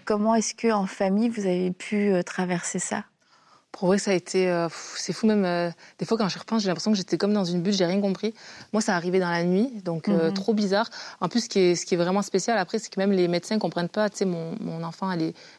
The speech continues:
Speaker 2: bi-, au, au, au niveau des échographies, tout allait super bien,
Speaker 1: Mhm.
Speaker 2: tu sais, ils ont rien détecté au niveau médical et tout.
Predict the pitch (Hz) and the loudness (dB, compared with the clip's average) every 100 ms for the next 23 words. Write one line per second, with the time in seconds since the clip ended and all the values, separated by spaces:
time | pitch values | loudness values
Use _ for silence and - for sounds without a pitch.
0 | _ 160 160 175 - 165 170 170 165 160 | _ -4 0 2 0 -2 0 0 0 -4
1 | - - 180 185 190 185 175 185 180 175 | -8 -2 2 4 4 2 2 0 0 -4
2 | 208 - 180 175 - 190 175 202 185 208 | -6 -4 -2 -2 -2 -2 0 4 4 4
3 | 208 202 170 170 185 175 185 - 190 175 | 4 2 2 2 2 0 0 2 2 4
4 | 175 175 165 180 175 - | 2 0 -2 -2 -2 -2